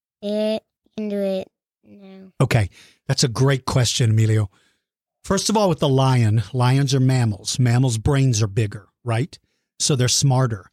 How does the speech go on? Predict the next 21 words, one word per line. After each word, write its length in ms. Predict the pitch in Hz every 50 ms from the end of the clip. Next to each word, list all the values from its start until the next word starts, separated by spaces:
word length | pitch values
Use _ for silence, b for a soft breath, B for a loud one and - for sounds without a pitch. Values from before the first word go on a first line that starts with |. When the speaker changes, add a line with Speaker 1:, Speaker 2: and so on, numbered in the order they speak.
| _ _ _ _ _ _ _ -
Speaker 2:
So 160 | - - 175
right 260 | 151 165 175 220 262
away, 320 | 262 190 143 160 185 190 160
the 140 | 131 143 131
lion 680 | 131 139 143 160 185 202 202 160 135 127 123 120 117 _ _
has 520 | - 147 143 131 123 120 113 107 - - - b b b b b b _ _ - -
intel-, 460 | 226 240 226 - - 156 127 127 -
intelligence, 680 | - 143 135 - - 208 214 190 139 104 110 107 101 -
intellect 680 | - 208 220 247 214 - 170 143 120 107 - _ _ 147
that 160 | 143 165 160
makes 200 | 156 139 - -
him 80 | 139 113
smarter. 540 | - - - 202 220 202 113 98 - _ _ _ _ _ _ _ _ _ _ _ _ _ _ _ _ _ _ _ _ _ _
Raptors, 600 | 123 123 156 202 254 294 - - 185 165 131 156
on 120 | 151 147 143
the 100 | 135 135
other 160 | 127 131 120
hand, 480 | 107 117 113 107 107 104 110 110 - _ _ _ _ _ _ _ _ _ _ _ _ _ _ _ -
are 100 | 165 156
more 300 | 151 147 147 147 151 - _
agile. 640 | - 160 165 175 143 113 123 107 101 95 92 87